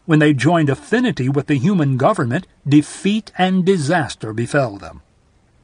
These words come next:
Continued alliance with and dependence upon human governments brought captivity and slavery in foreign lands upon them, and finally their dispersion and destruction as a nation.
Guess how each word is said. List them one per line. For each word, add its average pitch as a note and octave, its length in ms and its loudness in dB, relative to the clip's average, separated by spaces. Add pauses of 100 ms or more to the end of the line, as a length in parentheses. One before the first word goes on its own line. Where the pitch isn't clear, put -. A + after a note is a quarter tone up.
(320)
Continued F#3 560 2
alliance C3 560 0
with C#3 240 0
and B2+ 160 -4
dependence C#3 580 0
upon C#3+ 280 0
human C3+ 320 2
governments C3 500 -2
brought D3 280 2
captivity G3 720 -2
and B2+ 160 -4
slavery F#3+ 600 -2
in B2+ 180 -4
foreign F3+ 460 0
lands E3+ 440 -2
upon E3 360 0
them, D3+ 300 0 (160)
and D3+ 180 2
finally F#3 460 -2
their C#3+ 180 0
dispersion F3+ 720 -2
and D#3 160 -2
destruction C#3+ 840 -4
as B2+ 200 -4
a C3 60 -2
nation. C3 540 -6